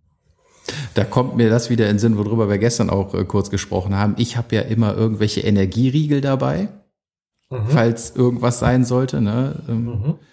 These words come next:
Speaker 1: dass man, wenn man mal mehrere Einsätze in Folge hat und stundenlang an nichts kommt oder halt auch irgendwo strandet, dass man irgendwas hat, dass man keinen Hungerast schiebt, sondern dass man
Speaker 2: Mhm.
Speaker 1: dann irgendwas zu beißen hat oder, wie du auch gesagt hast, was zu trinken.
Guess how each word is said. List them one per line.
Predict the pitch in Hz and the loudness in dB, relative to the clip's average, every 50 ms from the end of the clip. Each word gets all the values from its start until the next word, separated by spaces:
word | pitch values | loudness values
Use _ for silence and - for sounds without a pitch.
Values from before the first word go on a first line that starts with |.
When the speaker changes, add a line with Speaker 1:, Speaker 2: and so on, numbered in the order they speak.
| _ _ - - _ - | _ _ -20 -20 _ -2
Speaker 1:
dass | 120 117 117 | -2 0 2
man, | 117 110 104 104 107 104 107 - - _ _ _ | 2 2 2 2 2 0 -2 -6 -12 _ _ _
wenn | 95 110 110 113 | 0 2 4 4
man | 110 110 107 | 4 4 2
mal | 104 104 101 98 98 92 | 2 2 2 2 0 0
mehrere | 98 98 104 107 110 101 98 - | 2 2 2 2 2 2 0 0
Einsätze | 104 107 101 107 101 - 104 | 0 2 2 2 0 0 -2
in | 101 | -2
Folge | - - 117 117 117 113 113 | 0 2 2 2 2 2 2
hat | 117 117 117 | 0 0 0
und | 104 98 - | 0 -2 -2
stundenlang | - - 120 113 - - 101 107 107 107 - | 0 0 0 0 2 0 0 2 0 2 2
an | 104 104 | 2 2
nichts | 101 98 101 - - - | 2 2 0 -4 -6 -2
kommt | - 117 113 120 131 135 131 - - - | 2 2 4 4 4 2 0 -2 -4 -2
oder | 110 110 101 98 101 | 0 0 2 2 2
halt | 104 101 107 - | 2 0 0 0
auch | 98 98 101 | -2 -2 0
irgendwo | - 107 104 - - 104 | 0 -2 -2 -2 -4 -4
strandet, | - - - 104 110 110 101 - | -4 0 2 2 4 4 2 0
dass | 95 - | -2 0
man | - 98 - | 0 0 0
irgendwas | 107 107 107 - 98 101 - - | 2 0 0 0 0 -2 -2 -2
hat, | 117 113 - - | -4 -4 -2 -2
dass | 110 104 - - | -6 -4 -2 -2
man | 107 101 98 101 113 - - - - _ _ _ - | -2 0 0 -2 -4 -6 -12 -20 -20 _ _ _ -10
keinen | - - 113 107 98 104 | -2 2 4 4 6 6
Hungerast | 123 147 - 117 98 - 104 101 - - | 6 6 6 4 4 2 0 0 -2 -4
schiebt, | - - 113 113 120 120 - | -4 0 0 0 0 0 -2
sondern | - - 107 107 101 98 98 | -2 0 2 2 4 2 2
dass | 101 101 - | 0 0 0
man | 110 104 - | 2 2 2
Speaker 2:
Mhm. | - | 4
Speaker 1:
dann | - - - | 2 2 2
irgendwas | - 92 95 87 90 90 - | 2 0 0 0 0 -2 -2
zu | - 98 92 | -4 -4 -2
beißen | - - 87 95 101 - 98 92 92 | 0 0 0 0 0 2 0 0 2
hat | 87 82 - - - | 0 -2 -2 -2 0
oder, | 92 87 85 85 85 85 - - _ _ _ _ _ _ _ _ _ _ _ _ _ _ _ _ | 2 2 2 2 0 -2 -8 -18 _ _ _ _ _ _ _ _ _ _ _ _ _ _ _ _
wie | - - - | -2 -2 0
du | - 107 101 | 2 4 4
auch | 98 98 95 - | 4 4 2 2
gesagt | 95 90 82 92 92 - - | 2 2 4 2 0 2 0
hast, | 92 90 - - | 0 0 2 0
was | 85 - | -2 0
zu | - 90 | -2 -4
trinken. | - - - 87 85 85 82 - - | -4 -2 -2 0 0 0 -2 -8 -12